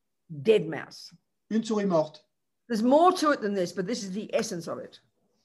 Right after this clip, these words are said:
Speaker 2: Bon, il y a, il y a plus de détails, mais ça, ça, c'est l'essence de la chose.
Speaker 1: You know, we're doing millions of actions a day that are complete actions.
Speaker 2: Et nous faisons des milliers d'actions
Speaker 1: Ouais.
Speaker 2: chaque jour qui sont des actions complètes.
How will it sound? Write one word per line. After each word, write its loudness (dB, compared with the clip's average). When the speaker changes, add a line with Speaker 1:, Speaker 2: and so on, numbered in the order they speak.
Speaker 2:
Bon, 2
il -2
y -2
a, -4
il -8
y -4
a 0
plus 2
de 0
détails, 2
mais 2
ça, 2
ça, -4
c'est -4
l'essence 2
de -4
la -2
chose. -8
Speaker 1:
You -2
know, 6
we're 4
doing 2
millions 4
of 2
actions -2
a -4
day -2
that 0
are 6
complete -4
actions. -10
Speaker 2:
Et 0
nous 4
faisons 0
des -4
milliers 0
d'actions -4
Speaker 1:
Ouais. -10
Speaker 2:
chaque -4
jour -2
qui -6
sont -4
des -2
actions -4
complètes. -4